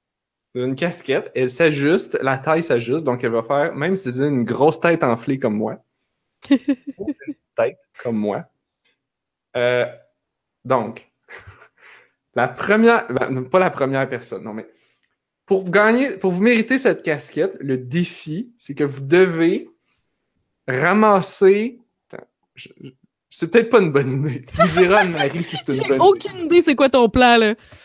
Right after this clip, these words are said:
Speaker 1: Vous avez ramassé
Speaker 2: Mon
Speaker 1: un
Speaker 2: plan,
Speaker 1: screenshot de ce podcast.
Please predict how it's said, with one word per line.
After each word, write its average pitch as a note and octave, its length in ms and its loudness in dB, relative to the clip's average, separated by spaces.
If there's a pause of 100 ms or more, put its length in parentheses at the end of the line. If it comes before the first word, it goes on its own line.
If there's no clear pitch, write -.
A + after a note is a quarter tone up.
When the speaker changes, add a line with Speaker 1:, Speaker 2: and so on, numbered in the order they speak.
Speaker 1:
Vous D#3 280 -2
avez F#3+ 200 6
ramassé A3 540 2
Speaker 2:
Mon D#4+ 80 -2
Speaker 1:
un - 20 -4
Speaker 2:
plan, F3 160 0
Speaker 1:
screenshot A3+ 1000 2
de D3 180 -2
ce C4 360 0
podcast. E3+ 920 -2